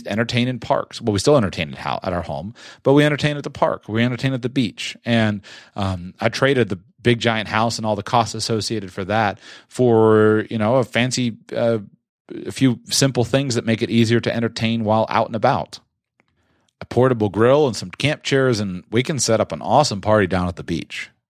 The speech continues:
And people can have a great time. We don't have to own a huge house. So if you are buying a house for the purpose of entertaining, just recognize that you may, it may be something that you really love about that house, the ability to entertain in a really nice boy manner there,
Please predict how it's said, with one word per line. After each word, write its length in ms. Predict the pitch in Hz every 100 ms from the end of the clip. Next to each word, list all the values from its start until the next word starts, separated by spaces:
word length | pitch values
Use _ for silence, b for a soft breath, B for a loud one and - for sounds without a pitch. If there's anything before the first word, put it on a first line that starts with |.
| -
And 320 | 98 87 80
people 240 | 120 107
can 80 | 87
have 140 | 98
a 40 | 80
great 240 | 95 92
time. 320 | - 98 90
We 100 | 85
don't 220 | 90 123 113
have 160 | 95
to 100 | -
own 120 | 87 85
a 60 |
huge 240 | 76 90 78
house. 460 | 60 - - - _ _ _ _ _
So 200 | - 110
if 140 | 98 87
you 180 | 135 151
are 100 | 120
buying 360 | 113 117 113
a 60 | 92
house 520 | 92 98 98 - - -
for 160 | 107
the 80 | 85
purpose 400 | - 160 165 151
of 100 | 123
entertaining, 680 | 120 113 - 92 87 82 80
just 180 | 170 185
recognize 680 | 160 - 95 80 69 78 76
that 220 | 90 - B B B
you 120 | 98 95
may, 340 | 107 139 160 139 _ _ _ _ _ -
it 160 | 139
may 180 | 131 156
be 140 | 185
something 360 | 180 165 143 147
that 100 | 123
you 180 | 113 107
really 180 | 117 107
love 280 | 95 101 104
about 320 | 85 87 92
that 180 | 117 110
house, 320 | 117 170 -
the 100 | 104
ability 480 | 87 87 104 120 139
to 140 | -
entertain 440 | 139 135 127 139 135
in 120 | 104
a 60 | 82
really 260 | 95 101
nice 260 | 101 101 101
boy 180 | 95 90
manner 360 | 92 98 110
there, 320 | 110 113 123